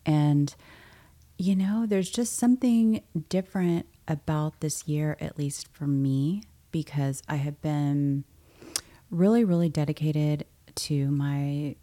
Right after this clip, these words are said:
consistency and investing in myself emotionally. And absolutely, it has made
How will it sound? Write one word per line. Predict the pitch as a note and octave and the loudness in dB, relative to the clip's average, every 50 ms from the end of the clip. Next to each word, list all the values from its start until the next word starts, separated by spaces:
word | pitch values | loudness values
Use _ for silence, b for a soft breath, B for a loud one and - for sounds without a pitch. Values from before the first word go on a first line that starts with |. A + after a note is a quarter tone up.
| _ _ - | _ _ -4
consistency | - D#3+ D3+ - - D#3+ - - - F3 E3 D#3 - - F3 E3 D#3+ D#3+ E3 - | -2 -2 -2 -2 -4 -6 -4 -2 0 0 0 -2 -4 -4 -2 -2 0 -2 -2 -2
and | - D#3 C#3+ | 0 2 2
investing | C#3 C#3+ C3+ C#3+ C#3 - - E3+ D#3+ | 2 2 2 0 0 0 2 4 4
in | D3+ D3+ | 4 4
myself | D3+ D3 C#3+ - - D3 - - | 4 0 0 -2 -4 -8 -6 -4
emotionally. | D3+ C#3+ C#3 C3+ C3+ - - - E3 D#3+ E3 F3 F3 F#3 F#3+ - - - - _ _ - | -4 -2 -2 -2 -2 -4 -2 0 0 2 2 2 0 0 -2 -6 -12 -20 -20 _ _ 2
And | - F#3 E3+ E3 E3 D#3 C#3+ - - _ _ _ _ - | 6 8 10 10 10 8 6 2 -2 _ _ _ _ 2
absolutely, | G3 G3 A3 A#3 G#3 - - - G3 E3 D#3 D#3 D3+ - - E3+ D#3 D3+ D3 D3+ E3 - | 4 6 6 6 4 2 0 0 0 0 0 0 0 -2 -2 0 0 0 0 0 -2 -2
it | E3 D3+ | 0 2
has | D#3 D3+ - - | 2 2 2 4
made | C#3+ C#3+ C#3+ C#3 C#3+ | 4 6 6 4 2